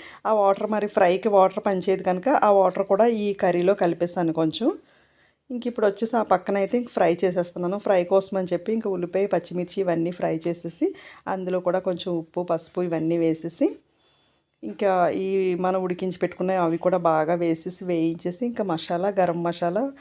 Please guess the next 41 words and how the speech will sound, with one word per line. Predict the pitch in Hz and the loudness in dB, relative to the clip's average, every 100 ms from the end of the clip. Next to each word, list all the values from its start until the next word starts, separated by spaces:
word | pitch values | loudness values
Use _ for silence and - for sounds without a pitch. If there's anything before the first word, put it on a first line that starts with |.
| - - _ | -20 -20 _
ఇంకా | 202 190 180 | -10 -4 -2
ఉప్పు, | 175 170 185 | -2 -4 -6
కారం, | 185 180 165 175 | -4 -2 -2 -2
పసుపు | 180 175 - - 208 | -4 -6 -8 -10 -6
అన్నీ | 185 165 180 | -4 -4 -4
వేసేసుకున్నాను. | 185 160 165 - 165 165 196 | -4 -6 -8 -10 -6 -4 -2
మనం | 202 190 | -4 -4
ఉడికించినప్పుడు | 175 175 185 180 180 180 | -6 -6 -6 -6 -4 0
కూడా | 185 | 2
వేసుకున్నాం | 190 175 170 170 170 | 4 0 -2 -2 0
కనుక | 160 165 214 | 0 -2 -2
కొంచెం | 220 208 185 180 | -2 -2 -4 -4
చూసుకొని | 180 175 - 208 | -4 -4 -4 -2
వేసుకోవాలి. | 175 160 - 165 147 170 330 - - - - - | 0 0 -2 -2 0 0 0 -2 -14 -20 -20 -8
ఇంక | 269 247 | -4 -4
ఇక్కడైతే | 233 220 202 220 | 0 2 2 2
కర్రీ | 214 190 190 | 2 4 4
కూడా | 196 202 | 2 2
చక్కగా | 202 196 - 180 185 | 0 -2 -2 0 2
అయిపోయి | 165 175 190 | 2 4 2
వచ్చింది. | 180 196 170 202 | 2 -2 0 2
ఇంక | 254 233 | 2 2
ఇందులో | 196 175 180 | -2 2 2
కూడా | 175 170 208 | 2 2 2
కొంచెం | 208 180 185 180 170 | 2 -2 -2 0 0
మసాలా, | 165 165 165 170 | 0 0 0 2
గరం | 175 170 170 | 2 2 0
మసాలా | 165 180 175 | -2 -2 -2
అన్నీ | 170 170 | -2 -2
వేసి, | 170 165 165 285 - - - - - | -2 -4 -2 -2 -2 -8 -20 -20 -4
కారం | 208 185 185 | 0 0 0
కూడా | 180 170 | -2 -2
వేసేసి, | 160 160 160 180 294 | 0 -2 -4 -6 -2
కొంచెం | 277 220 208 | -2 0 0
వాటర్ | 170 165 170 | 0 0 0
వేసేసి | 165 165 196 208 | 0 -2 -6 -6
ఇవతల | 170 170 | -2 -2
పెట్టేశాను. | 175 170 170 175 165 214 | -2 -2 -4 -2 -2 -2
అటుపక్క | 190 - 170 | -4 -6 -8
ఫ్రై | 196 - 165 | -6 -4 -2
పెట్టేశాను. | 170 170 170 170 170 180 | -2 -4 -6 -4 -6 -2